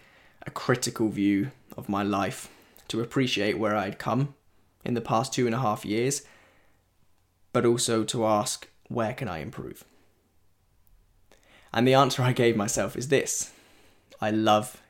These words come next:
excuses. I know all of the things I should be doing. Getting eight hours of sleep, eating the right foods, going to the gym at least four times a week, using an app on my phone called Waking Up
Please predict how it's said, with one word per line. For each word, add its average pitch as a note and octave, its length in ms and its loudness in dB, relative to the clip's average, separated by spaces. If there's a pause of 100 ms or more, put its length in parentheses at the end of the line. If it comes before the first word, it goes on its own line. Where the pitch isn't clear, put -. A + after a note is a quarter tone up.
(140)
excuses. - 800 -6 (1400)
I B2 120 4
know B2+ 480 6
all A2 240 0
of G#2 80 -6
the - 80 -6
things D#2+ 560 -6
I - 80 -8
should - 260 -8
be - 80 -14
doing. B1 340 -12 (600)
Getting - 360 -2
eight - 180 -8
hours - 300 -10
of D#3+ 100 -12
sleep, - 340 -12 (840)
eating G2 500 -2
the F2 120 -8
right F2 240 -4
foods, D2 440 -6
going G2+ 260 0
to G2+ 80 -4
the F2+ 80 -6
gym G#2 420 0
at C2 80 -6
least F#2 260 -6
four G2+ 340 -6
times E2+ 340 -6
a E2+ 60 -4
week, F2+ 340 -8 (540)
using G2+ 680 -2 (180)
an - 120 -6
app - 240 -8
on G2 80 -6
my F2 120 -4
phone F#2 500 -2
called F#2 340 -6
Waking G2+ 420 -2
Up D#2+ 240 -8